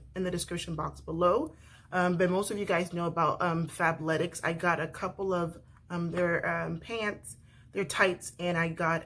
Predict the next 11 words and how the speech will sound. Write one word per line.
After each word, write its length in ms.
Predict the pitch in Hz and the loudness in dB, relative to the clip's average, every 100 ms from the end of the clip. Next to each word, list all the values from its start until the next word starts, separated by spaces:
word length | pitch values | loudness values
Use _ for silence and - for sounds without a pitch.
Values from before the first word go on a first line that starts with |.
| - | -4
um, 460 | 165 156 156 156 - - - - - - - - - - | -2 -2 -2 -6 -10 -20 -20 -20 -20 -20 -20 -14 -14 -8
two 180 | - 220 | -6 -4
sneakers 480 | 208 190 180 143 - | -2 -2 -2 -4 -4
from 160 | 147 | -6
them. 240 | 147 143 160 | -4 -4 -4
So 400 | - 175 165 160 - - - | 0 2 2 -4 -16 -20 -10
I'm 80 | 175 | -4
gonna 120 | 185 | -2
try 260 | 175 - 170 | -2 -2 0
those 280 | 208 214 - | 2 0 -2
on. 440 | 165 156 156 165 | -2 0 2 0